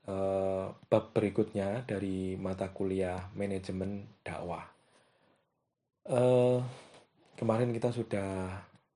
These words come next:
apa namanya, sedikit membicarakan, membicarakan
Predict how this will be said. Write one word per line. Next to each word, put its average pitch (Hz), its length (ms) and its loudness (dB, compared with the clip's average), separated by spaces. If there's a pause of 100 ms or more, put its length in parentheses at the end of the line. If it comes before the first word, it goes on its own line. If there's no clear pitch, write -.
(200)
apa 104 240 -4
namanya, 95 320 -4
sedikit 98 720 -2 (1400)
membicarakan, 101 1700 -4
membicarakan 95 720 -6